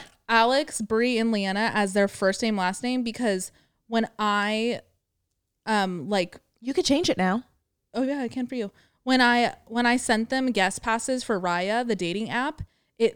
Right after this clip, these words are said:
Speaker 1: there's literally a pop-up that's like, "Until they are approved, keep your contact their full name so we can verify that it's, like, the same person."
Speaker 2: Yeah.
Speaker 1: So, like, I had to do that. But, yeah, I can change yours now.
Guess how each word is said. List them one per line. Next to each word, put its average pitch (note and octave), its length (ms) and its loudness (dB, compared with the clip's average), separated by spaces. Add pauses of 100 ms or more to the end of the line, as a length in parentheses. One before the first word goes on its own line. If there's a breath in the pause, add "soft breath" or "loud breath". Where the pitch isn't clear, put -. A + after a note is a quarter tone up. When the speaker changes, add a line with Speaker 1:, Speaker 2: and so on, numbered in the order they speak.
(100)
Speaker 1:
there's G#3 200 0
literally G#3+ 260 2
a G#3+ 60 2
pop-up G#3 360 -2
that's G3+ 220 -2
like, F3+ 320 -2
"Until G3+ 400 -2
they G#3+ 120 0
are G#3+ 80 4
approved, G3+ 680 -2 (160)
keep G#3 300 -8
your G#3+ 140 0
contact G3 640 -4
their F#3 120 0
full F#3 240 -6
name F3+ 300 -4
so A3 120 -2
we F#3 120 -4
can F3+ 160 -6
verify E3+ 560 0
that F3 160 -4
it's, - 180 -6
like, E3 140 -4
the F#3 80 -8
same F3+ 200 -6
person." G#3+ 500 -2
Speaker 2:
Yeah. F3+ 320 2 (100)
Speaker 1:
So, C4+ 140 -2
like, G#3 200 4 (320)
I A#3 100 6
had G3 320 4
to F#3 60 -6
do E3+ 160 -4
that. A#2 240 -4
But, - 160 -2
yeah, A#3 120 0
I G3 80 -4
can A#3+ 140 -6
change F#3+ 180 -8
yours - 180 -8
now. A3 180 -10